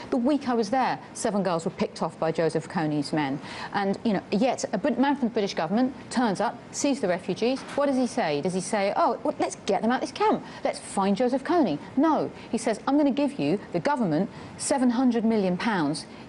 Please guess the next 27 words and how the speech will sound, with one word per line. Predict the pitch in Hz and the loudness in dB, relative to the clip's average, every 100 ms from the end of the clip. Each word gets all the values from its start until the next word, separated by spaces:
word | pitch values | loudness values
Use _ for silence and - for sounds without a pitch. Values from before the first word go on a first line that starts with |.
| - | -2
in | 214 | -2
foreign | - 196 202 | 0 0 2
aid," | 247 151 139 - - | 2 0 -4 -10 -14
a | |
fat | - - - - | -14 -10 -8 -4
chunk | - 302 247 | 2 4 4
of | - | 2
which | 139 - - - | -2 -4 -12 -4
goes | 226 233 | -2 0
directly | 247 233 277 | 2 2 2
to | 190 185 | -2 -2
the | 214 | -2
government. | 226 294 226 143 - - - - - - | 0 0 0 -2 -4 -8 -14 -16 -8 -4
Now, | 226 214 - - - | 0 0 -4 -10 -2
the | 202 | 0
World | 240 294 | 2 2
Food | 285 311 | 2 2
Programme | - 190 160 | 2 0 0
at | 156 | -2
the | - | -4
time | - 214 | -2 0
were | 196 | 0
asking | - 254 247 185 | 2 0 0 -2
for | 151 180 | -2 -2
another | 190 | -2
sixty | 185 196 - 208 | -2 -6 -2 2
million, | 208 226 139 127 | 2 2 2 0